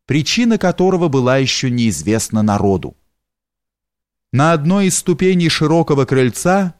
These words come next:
ведущего в любимый княжеский терем, сидел молодой человек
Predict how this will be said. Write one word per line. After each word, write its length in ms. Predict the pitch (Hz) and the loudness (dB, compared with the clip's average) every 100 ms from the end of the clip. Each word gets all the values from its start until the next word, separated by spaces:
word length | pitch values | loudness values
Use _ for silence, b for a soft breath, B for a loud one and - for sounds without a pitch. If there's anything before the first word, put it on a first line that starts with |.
| _ | _
ведущего 680 | 90 127 147 - - 131 127 | -2 0 0 0 -4 -2 -2
в 80 | |
любимый 440 | 117 131 127 139 123 | 0 0 0 0 -2
княжеский 640 | - 120 117 110 - 107 | -2 0 0 -2 -4 -4
терем, 560 | 101 - 190 196 185 170 - _ _ _ | -4 0 2 2 2 -2 -6 _ _ _
сидел 480 | - 160 160 254 220 | -4 -2 0 0 2
молодой 440 | 180 156 143 208 | 2 0 2 0
человек 720 | - 196 185 101 107 107 - | 0 0 0 0 0 -2 -8